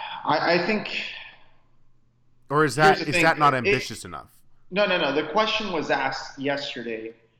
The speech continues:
Speaker 1: on whether Jesse would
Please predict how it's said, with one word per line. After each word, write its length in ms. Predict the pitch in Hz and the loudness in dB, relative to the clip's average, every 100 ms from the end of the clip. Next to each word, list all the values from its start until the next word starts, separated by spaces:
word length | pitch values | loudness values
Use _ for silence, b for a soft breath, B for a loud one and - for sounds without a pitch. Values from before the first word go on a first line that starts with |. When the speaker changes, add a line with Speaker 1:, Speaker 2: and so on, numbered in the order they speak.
| _ _ | _ _
Speaker 1:
on 340 | 143 139 135 131 | 2 2 2 2
whether 840 | 139 135 131 127 123 123 117 123 | 2 2 0 -2 -2 -2 -4 -6
Jesse 440 | - 139 139 147 135 | 0 0 0 -2 -2
would 440 | 123 127 123 | 2 2 2